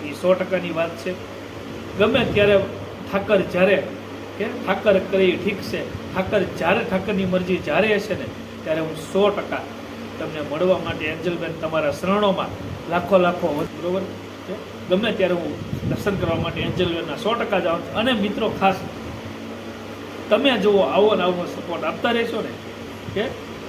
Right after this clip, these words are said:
તમે જુઓ આવો ને આવો સપોર્ટ આપતા રહેશો ને તો સો ટકા હું એન્જલબેનને મળી આવીશ. ફાઇનલ, ફાઇનલ મળીશ એન્જલબેનને, એન્જલબેનને મળીશ, ઈ તમને પણ વીડિયો દેખાડીશ, ઈ પણ વ્લોગ બનાવીશ અને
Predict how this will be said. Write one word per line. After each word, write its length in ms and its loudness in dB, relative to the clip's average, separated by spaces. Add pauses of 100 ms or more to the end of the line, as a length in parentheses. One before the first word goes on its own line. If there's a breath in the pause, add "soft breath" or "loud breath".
(160)
તમે 220 4 (100)
જુઓ 180 4
આવો 280 4
ને 80 4
આવો 160 4
સપોર્ટ 320 0
આપતા 240 2
રહેશો 240 0
ને 120 -4 (440)
તો 80 -4 (100)
સો 260 2
ટકા 280 0
હું 160 -2
એન્જલબેનને 520 -2
મળી 280 -2
આવીશ. 280 4 (180)
ફાઇનલ, 320 2 (680)
ફાઇનલ 300 0
મળીશ 280 4
એન્જલબેનને, 560 2
એન્જલબેનને 600 -2
મળીશ, 380 2 (360)
ઈ 60 -2
તમને 300 -4
પણ 160 -2
વીડિયો 340 0
દેખાડીશ, 500 2 (160)
ઈ 140 -4
પણ 140 0
વ્લોગ 300 4
બનાવીશ 440 0 (440)
અને 180 2